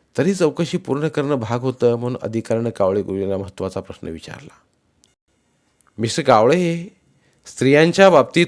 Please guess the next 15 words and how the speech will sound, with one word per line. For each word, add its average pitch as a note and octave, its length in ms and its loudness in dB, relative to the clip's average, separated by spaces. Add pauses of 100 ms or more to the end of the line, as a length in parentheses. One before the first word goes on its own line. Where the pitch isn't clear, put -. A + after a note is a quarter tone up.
तुमचं C#3 280 4
वर्तन C#3 360 2 (100)
अनैतिक C#3 460 2
आहे." G#2 420 -2 (1600)
या A2 100 2
प्रश्नानं C#3 380 -4
कावळे G2+ 280 -2
मस्तावलेल्या A2+ 640 -2
रेड्यागत G2+ 380 -2
फुरारला, F2 440 -8 (280)
ठिस्कारला E3 480 0 (360)
आणि - 320 -18
तो A#2+ 40 -2 (120)
छाती G#2+ 240 -4
काढून G#2+ 320 -2